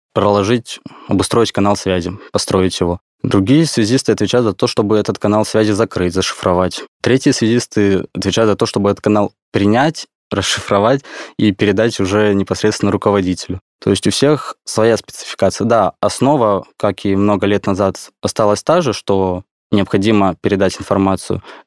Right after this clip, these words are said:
но в связи с тем, что прогресс не стоит на месте, сейчас у нас век цифровизации, очень много разделилось на разные специальности.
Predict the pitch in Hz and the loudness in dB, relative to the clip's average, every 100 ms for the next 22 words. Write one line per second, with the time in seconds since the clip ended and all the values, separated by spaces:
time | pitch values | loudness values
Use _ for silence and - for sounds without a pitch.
0 | _ 113 110 113 104 92 - _ - 110 | _ 2 4 4 2 0 -4 _ -2 0
1 | 107 107 - 110 101 - 98 92 87 - | 2 0 0 -2 0 0 2 0 -4 -12
2 | - 107 104 104 101 - 104 104 113 170 | -4 0 0 0 -2 0 0 2 2 0
3 | - 107 95 95 - - 95 - 95 - | 0 -2 0 -2 -6 -4 -2 0 -2 -2
4 | 95 - 101 104 98 135 170 - 92 - | -4 -2 0 2 2 2 0 -4 -8 -10
5 | _ - 117 123 107 131 107 104 98 92 | _ -2 0 2 2 2 2 0 0 0
6 | 92 92 - 95 87 104 110 92 - _ | -4 -8 -6 -6 -2 0 0 -2 -10 _
7 | 98 107 101 95 - 98 92 90 - | 0 2 2 -2 -4 -2 -2 -4 -8